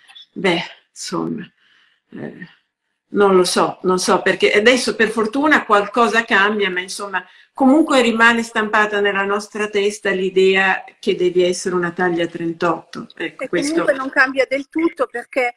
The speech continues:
Speaker 2: eh, tempo fa avevano, avevano tolto le taglie, avevano detto non più taglie trentotto sulle passerelle. Beh, l'altra volta a Milano in una sfilata abbiamo visto le taglie trentaquattro. E,
Speaker 1: Sì.
Speaker 2: e, e, e quindi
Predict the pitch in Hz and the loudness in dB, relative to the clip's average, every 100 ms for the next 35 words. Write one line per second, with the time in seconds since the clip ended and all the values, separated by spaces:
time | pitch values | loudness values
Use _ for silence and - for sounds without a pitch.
0 | _ - 254 262 262 254 247 320 269 220 | _ -8 -4 -2 -2 -2 0 4 4 2
1 | 240 240 233 233 226 208 240 262 262 233 | -4 -4 -8 -10 -10 -8 -8 -6 -8 -10
2 | - 311 285 247 - - 214 254 240 220 | -2 0 0 -2 -12 -12 -4 0 0 -2
3 | 214 220 220 269 269 _ - 208 240 254 | -8 -12 -10 -8 -8 _ -12 -10 -10 -12
4 | - 285 269 - 240 240 214 220 226 - | -10 -8 -8 -2 0 0 -4 -6 -4 0
5 | 269 - 220 - 220 220 - - 277 254 | 0 0 -14 -12 -12 -12 -12 -4 -2 -2
6 | 277 285 - _ 294 262 247 208 226 233 | -2 -6 -8 _ -6 -2 -2 -2 -4 -2
7 | 254 254 262 - 262 262 247 240 294 302 | -2 -2 -2 -4 -8 -6 -2 -2 -2 -8
8 | 294 _ 247 262 277 240 - 311 254 269 | -10 _ -16 -10 -6 -6 -6 0 0 0
9 | 277 233 220 233 - 311 247 240 226 233 | -4 -6 -10 -10 -8 -4 -4 -4 -6 -6
10 | 214 208 208 - 269 226 208 - 220 190 | -8 -10 -10 2 2 2 -2 -12 -10 -8
11 | 180 _ _ _ 139 185 175 220 214 - | -12 _ _ _ 0 2 2 -2 -4 -8
12 | 196 190 226 226 233 - 233 254 - | -10 -6 -8 -4 -8 -8 -8 -8 -8